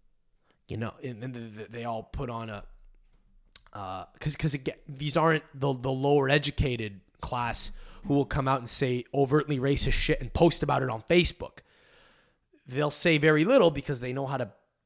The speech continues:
hold their tongue. And then when you get 'em in private and you have a couple of glasses of wine, they'll sit you down and say,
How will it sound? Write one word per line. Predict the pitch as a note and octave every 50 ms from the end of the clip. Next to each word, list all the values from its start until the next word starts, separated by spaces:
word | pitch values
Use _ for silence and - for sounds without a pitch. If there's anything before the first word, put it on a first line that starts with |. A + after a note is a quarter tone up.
| _ _ -
hold | - C3+ C3+ C3
their | C3+ C#3
tongue. | C#3 - - G#3 E3 G2
And | A2+ G#2+
then | G2 F#2+
when | G#2
you | G2+
get | G2 G#2+ G#2
'em | G#2
in | A2+ A#2+
private | A#2+ - - G3 G3 D3+ A#2 B2 -
and | - G2+
you | G2
have | F#2 F2
a | F2+
couple | - - A#2+ A#2+ A#2
of | A2+
glasses | A#2 B2+ A#2+ A2+ - - B2
of | B2 A#2+
wine, | D3+ E3 D#3+ C3 A2
they'll | G#2
sit | - - - -
you | A#2+ A2+
down | A2+ B2 A#2+ A2
and | G#2+ G2+
say, | - - G2+ F#2+ F#2+